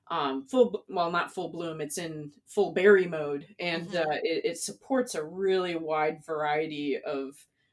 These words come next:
Speaker 1: birds. It's really important food source. And so even though it looks kind of intimidating,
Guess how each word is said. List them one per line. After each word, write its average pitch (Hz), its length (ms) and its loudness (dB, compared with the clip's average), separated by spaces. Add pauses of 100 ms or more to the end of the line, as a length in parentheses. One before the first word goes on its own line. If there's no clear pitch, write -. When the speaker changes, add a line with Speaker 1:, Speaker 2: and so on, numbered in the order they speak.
Speaker 1:
birds. 170 640 -4 (300)
It's 160 180 -8
really 185 300 2
important 160 600 -6
food 165 300 -6
source. 135 460 -4
And 196 180 -2
so 202 260 8
even 208 220 4
though 185 140 4
it 180 260 2
looks 175 260 0
kind 170 280 -4
of 160 100 -4
intimidating, 147 920 -4